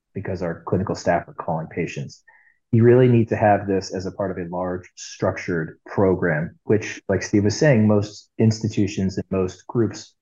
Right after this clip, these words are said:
will have a program in place. This pairs really well with a care pathway, nurse-run care pathway for pre-optimization, things with specific pathologies like B M I points or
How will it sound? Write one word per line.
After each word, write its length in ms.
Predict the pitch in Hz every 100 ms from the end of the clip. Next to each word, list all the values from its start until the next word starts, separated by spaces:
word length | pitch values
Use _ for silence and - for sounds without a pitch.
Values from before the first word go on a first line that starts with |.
| _
will 80 | 104
have 320 | - 107 104
a 60 | - -
program 420 | - 101 95 92
in 120 | 82 -
place. 420 | 98 76 - - _ 104
This 300 | 135 135 -
pairs 500 | - 127 123 110 98
really 320 | 101 113 113
well 500 | 107 104 104 104 123 _ _
with 180 | 110 92
a 40 |
care 300 | 87 - 110
pathway, 540 | 110 110 104 - 110 113
nurse-run 460 | 113 110 120 107
care 240 | 107 110 101
pathway 500 | 107 98 104 101 104 -
for 120 | 104
pre-optimization, 960 | 95 107 101 - 98 92 98 98 104 104 -
things 260 | 110 101
with 200 | 104 -
specific 600 | - 127 - 113 110 104
pathologies 760 | - 107 98 107 104 101 101 101
like 180 | 90 85 143 _ _ _
B 160 | - 107
M 120 | 104
I 280 | 98 104 104
points 520 | 104 107 104 101 -
or 300 | 85 85 85